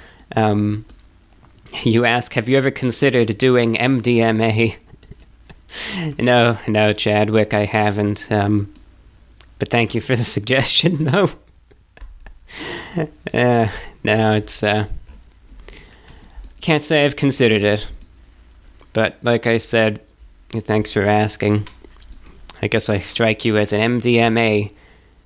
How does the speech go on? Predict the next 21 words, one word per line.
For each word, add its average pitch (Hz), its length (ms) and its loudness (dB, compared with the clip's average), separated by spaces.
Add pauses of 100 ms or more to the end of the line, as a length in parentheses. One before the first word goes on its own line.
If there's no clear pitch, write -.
(540)
aficionado. 104 1000 0 (540)
I've - 80 -20
got 139 200 2
an 120 100 2
email 131 420 2
coming 127 420 -2
in 131 500 2 (680)
from 117 260 0
Justin, 120 640 0 (240)
new 117 200 4
listener. 135 480 2
"Been 110 160 0
enjoying 113 460 2
the 95 60 -4
podcasts," 165 800 -2
he - 60 -10
said, 104 180 -2
"I 101 80 0
think 113 240 0
they're 110 160 0
excellent. 113 640 -2